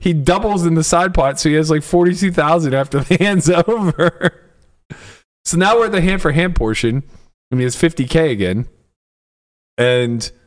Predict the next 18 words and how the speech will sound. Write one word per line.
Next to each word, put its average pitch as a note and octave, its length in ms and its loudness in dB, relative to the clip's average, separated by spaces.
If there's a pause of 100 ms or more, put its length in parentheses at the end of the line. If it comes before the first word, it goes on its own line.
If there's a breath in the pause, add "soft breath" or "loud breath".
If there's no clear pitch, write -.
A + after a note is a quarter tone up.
(180)
doesn't D#3 360 0 (220)
seem D#3 280 0
to D3+ 80 0
want D#3 200 0
a C3+ 40 -2
bag. A#2+ 520 -2 (680 soft breath)
So D3 120 0
I D#3 180 0
open, D#3+ 680 0 (360)
uh, A2 460 0 (500)
I B2 100 2
open D3 240 -2
queen D#3 240 0
ten D3+ 200 -2
off A#2 560 -2
from A2 300 -2
the G2+ 600 0
hijack, A2+ 580 -4